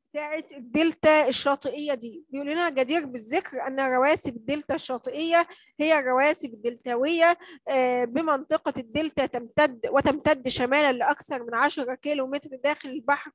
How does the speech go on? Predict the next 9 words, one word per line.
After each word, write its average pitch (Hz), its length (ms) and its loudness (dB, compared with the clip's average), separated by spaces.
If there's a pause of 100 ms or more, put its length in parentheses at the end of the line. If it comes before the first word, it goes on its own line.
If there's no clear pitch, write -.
(120)
المتوسط 277 600 -2 (340)
فيما 311 260 0
يسمى 302 640 0
بمخروط 285 760 -4 (180)
دلتا 285 640 -2
النيل 269 500 -4
أو - 220 2
الدلتا 262 600 -2
النهرية. 254 760 -2